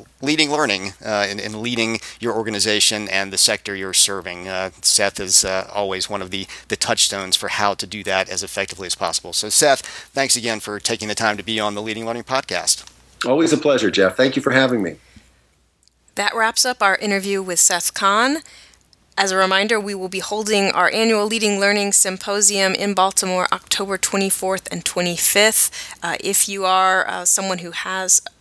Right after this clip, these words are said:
Speaker 3: financial and or strategic responsibility for the professional development, continuing education,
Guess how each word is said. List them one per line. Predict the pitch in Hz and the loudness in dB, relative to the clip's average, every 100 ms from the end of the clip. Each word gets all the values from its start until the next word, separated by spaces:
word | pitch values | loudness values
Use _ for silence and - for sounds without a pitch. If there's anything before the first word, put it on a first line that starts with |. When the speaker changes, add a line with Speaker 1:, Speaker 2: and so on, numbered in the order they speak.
| _ _ _ _ | _ _ _ _
Speaker 3:
financial | - 165 170 190 185 175 | -6 -2 0 0 0 -2
and | - 180 | -2 -4
or | 180 | -2
strategic | 175 - 165 - 196 185 | -4 -4 -8 -6 -4 -2
responsibility | 175 - 170 175 170 196 190 190 | -2 0 0 0 0 -2 0 -2
for | - 175 | -2 -4
the | 170 | -6
professional | 180 - 170 - 160 | -6 -2 0 -2 -2
development, | 170 180 180 170 - | 0 0 0 -6 -4
continuing | 165 - 165 156 | -4 -2 -4 -4
education, | 151 - 180 175 - 175 170 | -4 -2 0 4 4 2 0